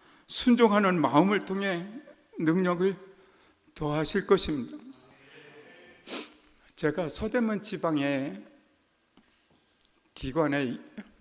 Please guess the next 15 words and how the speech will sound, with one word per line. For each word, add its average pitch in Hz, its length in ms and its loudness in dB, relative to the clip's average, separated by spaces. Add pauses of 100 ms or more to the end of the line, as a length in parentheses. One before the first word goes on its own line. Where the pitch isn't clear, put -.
(1080)
회장 170 300 2
단으로 147 400 0
일하고 139 380 -2
있어요. - 360 -10 (1300)
처음에 196 460 8
제가 180 260 0
이 175 280 -2
일을 180 220 2
시작하게 180 520 0
된 156 220 -2
동기는 156 680 -2 (1500)
우리 185 200 0
어느 185 200 2
목-, 170 640 -8
장로님이 151 880 0